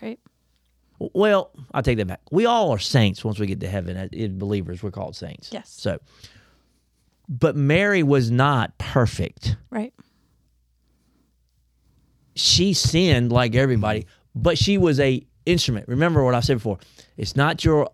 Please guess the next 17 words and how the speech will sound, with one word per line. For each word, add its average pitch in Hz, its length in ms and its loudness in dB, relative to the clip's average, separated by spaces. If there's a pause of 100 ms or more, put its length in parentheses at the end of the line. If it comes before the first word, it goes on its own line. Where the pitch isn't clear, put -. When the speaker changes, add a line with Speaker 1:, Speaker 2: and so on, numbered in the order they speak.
Speaker 2:
ability, 127 520 2
but 113 140 2
it's 113 120 2
just 135 200 0
your 131 80 2
availability. 107 680 2
Speaker 1:
Yes. - 380 -10
Speaker 3:
Yeah. 90 140 -6
Speaker 2:
She 165 160 2
just 175 160 2
said, 143 320 0 (760)
"Your 127 220 4
servant 151 420 2
is 135 100 0
here, 139 160 4
Lord. 110 300 2 (140)
Speaker 1:
Mm-hmm. 208 280 -10